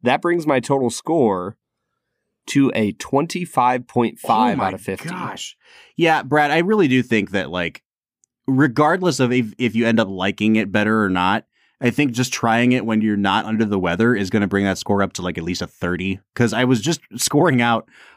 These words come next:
Speaker 2: our whiskeys for the season so far today. And
Speaker 1: Mm-hmm.
Speaker 2: that's your lowest scored whiskey of the season. And I know,
Speaker 1: Yeah.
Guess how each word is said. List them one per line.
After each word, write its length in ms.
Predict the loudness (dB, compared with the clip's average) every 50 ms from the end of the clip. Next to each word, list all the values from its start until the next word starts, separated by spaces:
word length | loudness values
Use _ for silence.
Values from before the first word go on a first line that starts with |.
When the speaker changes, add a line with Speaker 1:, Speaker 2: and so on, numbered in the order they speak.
| _ _ 0
Speaker 2:
our 520 | 2 2 4 4 4 4 2 2 2 2 2
whiskeys 480 | 2 2 0 0 2 0 0 0 0
for 200 | 0 0 0 0 0
the 140 | 0 -2
season 500 | -4 -4 -2 -2 -2 -2 -4 -6 -6 -8
so 240 | -6 -4 -4 -4 -2
far 380 | -2 -4 -4 -4 -4 -6 -12 -14 _
today. 380 | -6 -4 -2 -2 -4 -6 -10 -16 _ _ _ _ _ _ _ _ _ _ _ _ -6
And 400 | -2 0 2 2 2 2 0 -2 -4 _ -2
Speaker 1:
Mm-hmm. 360 | -2 -2 -2 -2 -2 -4 -4 -4 -8 -10
Speaker 2:
that's 340 | -6 -2 -2 -2 -2 -2 0
your 160 | 0 2 2
lowest 500 | 2 2 4 4 4 4 2 0 -2 -6
scored 400 | -10 -6 -2 2 2 2 2 0
whiskey 340 | 0 -2 -4 -4 -4 -6 -6
of 100 | -6 -6
the 80 | -8 -10
season. 440 | -10 -10 -10 -14 -16 -18 -20 -20 _ _ _ _ -4
And 160 | -2 0 2
I 80 | 4
know, 360 | 4 4 4 4 4 2 2 2
Speaker 1:
Yeah. 200 | 2 0 -2